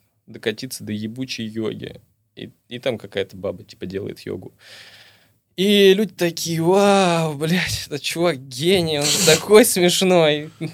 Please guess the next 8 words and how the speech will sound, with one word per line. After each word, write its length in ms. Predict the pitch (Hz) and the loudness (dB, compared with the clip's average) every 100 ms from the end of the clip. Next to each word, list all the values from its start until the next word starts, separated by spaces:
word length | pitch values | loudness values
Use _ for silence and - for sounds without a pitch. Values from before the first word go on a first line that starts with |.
| - - - - - | -12 -14 -14 -16 4
<laughs> 440 | 247 - - 165 277 - _ - 202 - 160 - _ _ _ _ | 6 8 8 6 4 -2 _ -8 -8 -4 -4 -6 _ _ _ _
Ну, 120 | 151 | 0
как 140 | 175 160 | 2 4
бы, 80 | |
это 320 | 165 - 175 180 | 2 4 2 4
же, 480 | 196 190 175 165 - | 6 8 8 6 6
я 140 | 156 | 6
думаю, 340 | 175 190 175 | 6 4 2